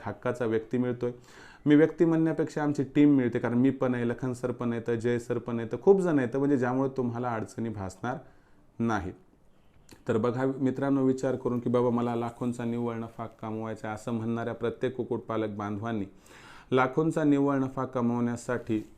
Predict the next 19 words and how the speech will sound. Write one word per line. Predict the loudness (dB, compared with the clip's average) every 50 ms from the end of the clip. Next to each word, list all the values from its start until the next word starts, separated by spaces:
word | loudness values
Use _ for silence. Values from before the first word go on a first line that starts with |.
| -8 -2
एका | 0 0 0 0 0 -2 -2
उचित | -2 -2 -2 -2 -2 0 0
मार्गदर्शनासह | 0 0 0 0 -2 0 0 -2 -2 -2 -4 -4 -4 -6 -6 -6 -6 -6 -6 -8 -10 -14 -20 -20 -12 -6
समोर | -4 -2 -2 -2 -2
जाणं | -2 -2 -2 -4 -4 -4 -4
गरजेचं | -4 -2 -2 -2 -2 -2 -2 -4 -4
आहे | -4
आणि | -4 -4 -2
हे | -2 0
उचित | 0 0 0 0 -2 -2 -2
मार्गदर्शन | -2 -4 -4 -2 -4 -2 -4 -4 -6 -6 -6 -6 -4
तुम्हाला | -4 -4 -4 -4 -4 -4 -4 -6 -8 -10 -18 -20 -20 -20 -8 -4
रायझिंग | 0 2 2 2 2 2 2 0
स्टार | 0 0 -2 -2 -2 -2
परभणी | -2 -2 0 0 0 0 0 0 0
मार्फत | 0 -2 -2 -4 -4 -4 -6 -6 -6 -8
आम्ही | -6 -4 -2 -2 -2
देणार | -2 -2 -2 -2 -2 -2
आहोत. | -4 -4 -4 -4